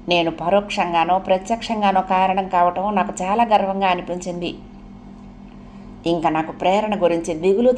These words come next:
చింత లేదు. అది బతికేస్తుంది, దర్జాగా బతికేస్తుంది,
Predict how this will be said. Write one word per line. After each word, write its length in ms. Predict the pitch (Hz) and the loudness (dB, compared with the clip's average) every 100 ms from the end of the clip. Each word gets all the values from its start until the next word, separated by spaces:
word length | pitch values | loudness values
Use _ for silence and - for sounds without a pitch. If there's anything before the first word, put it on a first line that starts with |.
| 214 | 0
చింత 180 | 185 | -2
లేదు. 440 | 190 185 170 160 - - | -2 0 0 -2 -2 2
అది 140 | 180 | 4
బతికేస్తుంది, 800 | 175 180 - 240 - 196 170 160 - - - - | 6 6 4 -4 -2 -2 -2 -2 -6 -16 -20 2
దర్జాగా 500 | 170 170 160 214 220 | 6 6 4 2 4
బతికేస్తుంది, 840 | 208 196 202 196 - 185 170 175 | 4 2 2 -6 -4 -4 -4 -6